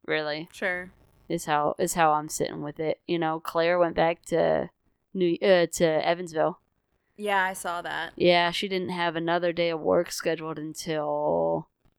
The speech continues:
Speaker 1: the twenty-seventh, but she said she thought that was, or at least my mom said she thought that was gonna be pushed out. And it's just, um, you know, luckily she has somewhere to go,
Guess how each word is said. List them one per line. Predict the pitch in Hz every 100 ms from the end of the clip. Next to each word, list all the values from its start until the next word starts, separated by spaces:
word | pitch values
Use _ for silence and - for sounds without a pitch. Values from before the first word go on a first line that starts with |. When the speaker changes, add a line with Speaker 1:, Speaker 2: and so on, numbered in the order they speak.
| _
Speaker 1:
the | 175 160 160 156 156 147
twenty-seventh, | - - 170 165 156 147 147 - 160 160 151 151 _
but | -
she | -
said | 156 165 156
she | -
thought | 151 151 147 -
that | 156
was, | 160 151 -
or | 185
at | 175
least | 170
my | 156
mom | 151 160
said | - -
she | 160
thought | 160 - -
that | 160
was | 165
gonna | 165 156
be |
pushed | 139 151 147 -
out. | 156 151 - _ _ _ _ _ _ _ _ _ _ _ _
And | - 190 185 175 175 - - - _ _ _ _ _ _ _ _ _ _ -
it's | 196 170
just, | - 190 - - _ _ _ _
um, | 208 190 175 165 151 - 185 _ _ _ _ _ _ _ _ _ _ _ 202
you | 190
know, | 165 160
luckily | 180 190 190 180
she | -
has | 180 170
somewhere | 170 165
to | 156
go, | 151 151 165 165 170